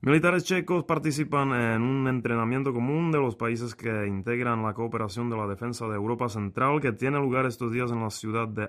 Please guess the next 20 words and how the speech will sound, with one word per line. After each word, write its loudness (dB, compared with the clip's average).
Allensteig, -4
al -4
norte -4
de 0
Austria. 0
El 0
objetivo 2
del 6
evento, 2
titulado 0
Cooperative -2
Security -2
dos -2
mil -2
diecisiete, -2
es -4
entrenar 0
la 2
colaboración 2
internacional 0